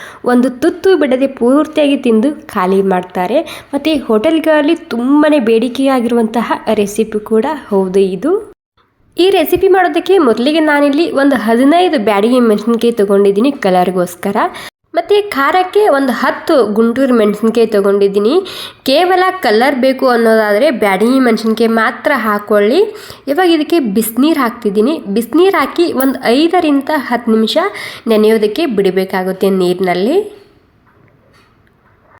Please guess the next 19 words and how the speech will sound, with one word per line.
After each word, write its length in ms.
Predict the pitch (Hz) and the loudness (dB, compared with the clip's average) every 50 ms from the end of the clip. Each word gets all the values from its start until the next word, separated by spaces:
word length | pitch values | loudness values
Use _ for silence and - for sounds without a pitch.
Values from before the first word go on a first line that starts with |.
| _ _ _ _ _ - | _ _ _ _ _ -6
ಇದರಲ್ಲಿ 400 | 311 330 392 392 403 359 381 392 | -4 -2 0 0 2 2 2 2
ಬ್ಯಾಡಗಿ 400 | 330 240 226 208 214 247 277 330 | 2 2 0 0 0 2 2 2
ಮೆಣಸಿನ್ಕಾಯಿ 500 | 302 277 240 214 196 247 269 277 285 277 | 2 2 2 0 0 2 2 2 2 2
ಕ್ವಾಂಟಿಟಿ 420 | 285 254 240 240 240 226 285 269 220 | 2 0 0 0 -2 -2 -2 -2 0
ಜಾಸ್ತಿ 520 | 190 214 196 196 240 262 254 - 302 285 | 0 0 0 0 0 -2 -2 -2 0 0
ಇರಲಿ, 260 | 285 269 285 311 339 | 0 2 2 0 0
ಗುಂಟೂರು 440 | 247 214 247 247 262 269 339 339 302 | 0 2 2 2 4 4 2 2 2
ಮೆಣಸಿನ್ಕಾಯಿ 480 | 262 226 214 220 226 226 220 233 226 220 | 2 0 0 0 0 0 2 2 0 0
ಕ್ವಾಂಟಿಟಿ 360 | - 208 208 214 208 - - | 0 0 0 0 -2 -4 -6
ಕಮ್ಮಿ 480 | - - 208 196 196 196 208 220 220 | -6 -2 -2 0 2 2 2 2 2
ಇರಲಿ, 360 | 214 208 208 214 285 370 403 - - - - - - - - - | 2 0 -2 -2 -2 -2 -2 -4 -8 -14 -16 -16 -16 -14 -14 -10
ತುಂಬಾ 280 | - 240 247 294 302 330 | -6 -2 0 0 0 0
ಸರಿಯಾಗಿ 440 | 294 - 240 220 233 240 226 254 262 | 0 0 0 0 0 0 0 -2 -4
ಕಲರ್ 380 | 254 - 190 180 185 202 208 | -4 -2 0 0 2 0 0
ಬರುತ್ತೆ 420 | 196 196 202 196 190 196 - 277 294 | 0 0 0 0 -2 -2 -2 -2 -2
ಬ್ಯಾಡಗಿ 380 | 240 220 202 190 185 185 202 | 0 0 0 0 2 2 2
ಮೆಣಸಿನ್ಕಾಯಿ 520 | 202 202 196 185 - 208 202 202 269 302 247 | 4 2 2 0 0 -2 -2 0 0 0 0
ಜಾಸ್ತಿ 420 | 240 214 180 - - - - 214 | 0 0 -2 -2 -4 -4 -4 -4
ಹಾಕೋದ್ರಿಂದ. 680 | 196 185 190 190 - 190 175 - - 196 175 180 180 | -2 -2 -4 -4 -2 -2 -2 -2 -2 -2 -2 -2 -2